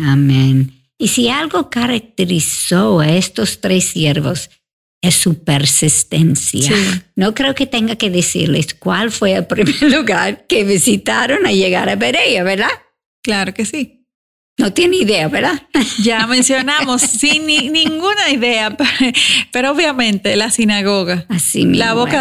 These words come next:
Speaker 1: es.
Speaker 2: del lobo.
Speaker 1: Sí. Sin embargo, aquí se llevaron una gran sorpresa al ver la respuesta de las personas de este lugar.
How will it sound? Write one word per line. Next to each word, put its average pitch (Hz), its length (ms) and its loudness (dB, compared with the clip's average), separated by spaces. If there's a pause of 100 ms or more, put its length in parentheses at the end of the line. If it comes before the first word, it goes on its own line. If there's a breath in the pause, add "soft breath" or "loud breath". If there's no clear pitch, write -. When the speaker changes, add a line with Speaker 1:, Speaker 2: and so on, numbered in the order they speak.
Speaker 1:
es. 233 60 0
Speaker 2:
del 240 100 2
lobo. 185 560 -2
Speaker 1:
Sí. - 520 -4
Sin 311 360 0 (260)
embargo, 190 960 -2 (220)
aquí 190 500 0
se 359 160 0
llevaron 190 680 0
una 190 300 0
gran 165 380 -2
sorpresa - 880 -6 (840)
al 214 180 2
ver 220 260 2
la 320 180 0
respuesta 214 760 -2
de 220 80 0
las 185 200 -4
personas 190 840 0
de 165 180 -2
este 170 260 -4
lugar. 214 500 -2